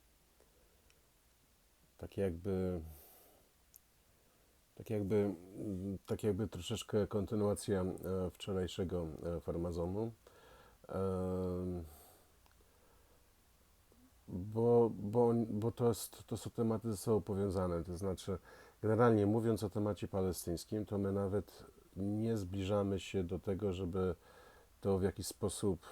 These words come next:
e, przybliżyć do, e, może nie rozwiązania, tak, tylko że do tych spraw najważniejszych.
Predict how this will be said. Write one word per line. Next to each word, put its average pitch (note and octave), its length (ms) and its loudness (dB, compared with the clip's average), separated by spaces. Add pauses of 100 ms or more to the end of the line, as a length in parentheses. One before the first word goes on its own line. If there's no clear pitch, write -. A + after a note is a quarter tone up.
(160)
e, E2+ 960 2 (420)
przybliżyć F2+ 840 0
do, F2 340 0 (960)
e, D#2+ 60 -4 (1900)
może F#2+ 260 2
nie G2 160 4
rozwiązania, F#2 760 4
tak, G2 260 0
tylko G2+ 340 -2
że G2 220 0
do F#2 440 2
tych - 200 -6
spraw - 580 0 (2000)
najważniejszych. G2+ 1120 2